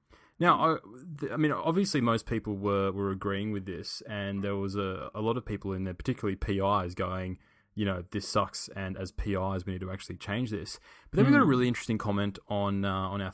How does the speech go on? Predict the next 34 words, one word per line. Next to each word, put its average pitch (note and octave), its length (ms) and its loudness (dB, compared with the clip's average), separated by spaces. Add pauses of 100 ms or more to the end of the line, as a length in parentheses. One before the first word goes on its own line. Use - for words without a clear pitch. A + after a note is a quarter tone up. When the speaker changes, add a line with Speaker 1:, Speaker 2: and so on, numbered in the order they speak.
(120)
Speaker 1:
Facebook B2 420 -6
page, F2+ 520 -8 (380)
which A#2+ 180 -4
was, A#2+ 340 -2
uh, A#2 540 2
basically F3+ 540 -2
talking G#2+ 460 -2
about, G2 400 -4
uh, G2+ 180 -2
well, A2+ 160 0
this C#3+ 220 -4
is C#3 240 -2
really, G#2+ 400 2
the, G#2 220 -2
the, G#2 440 0
the G2+ 80 -4
poster F3 360 4
mentioned G2+ 340 -2
this G2 80 -4
is G2+ 100 -4
actually G2 540 -4 (360)
a G#2+ 60 -6
bit G#2+ 120 0
of G#2 100 2
a G2+ 60 2
Red G2+ 380 0
Queen A#2 840 2
problem, F#2+ 460 -2
which G#2 180 -4
you G2+ 80 -6
see G2+ 300 0
in G2 100 -2
evolutionary G2+ 640 -4
dynamics. F#2+ 640 -6